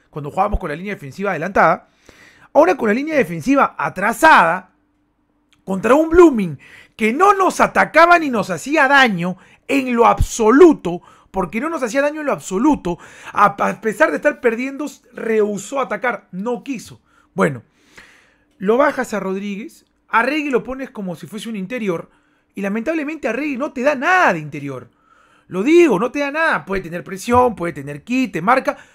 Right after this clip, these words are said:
pero no te da nada como interior. No te hace una pared, no, nada, nada, no tiene la sensibilidad,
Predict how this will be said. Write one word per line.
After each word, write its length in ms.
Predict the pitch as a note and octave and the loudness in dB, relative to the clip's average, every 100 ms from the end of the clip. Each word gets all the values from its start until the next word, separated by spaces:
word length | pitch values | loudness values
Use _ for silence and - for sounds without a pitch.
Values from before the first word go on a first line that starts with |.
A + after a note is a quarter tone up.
| _ | _
pero 240 | - F#3 F#3+ | -4 -2 -2
no 300 | A#3 E4+ F4 | -4 -8 -8
te 160 | G3+ | -6
da 160 | A3 D4+ | -4 -4
nada 360 | D4 F4+ F4+ | -4 -2 -2
como 200 | - F#3 | -4 -10
interior. 640 | D#3+ C#3+ - C4+ F4 E3+ - _ _ _ _ _ - | -10 -12 -6 -2 -2 -4 -12 _ _ _ _ _ -4
No 200 | A#3+ C#4+ | -2 0
te 120 | G#3+ | -2
hace 180 | G3 E3+ | -2 -6
una 160 | D3+ | -8
pared, 440 | F#3 G3 G#3 G#3 - | -2 0 0 -2 -8
no, 320 | F#3 A3 B3+ | -4 -2 -2
nada, 640 | F3+ G#3 F4+ E4+ E3+ B2 - | -2 0 0 0 -4 -10 -12
nada, 380 | A3 F4+ E4+ F3+ | -4 -2 0 -2
no 180 | B3+ G#3+ | -4 -2
tiene 260 | D#4 E4 | -4 -4
la 120 | D#4 | -4
sensibilidad, 840 | B3+ G#3 F3+ F3+ E3+ F3+ G3 A#3 | -4 -6 -8 -8 -8 -6 -4 -4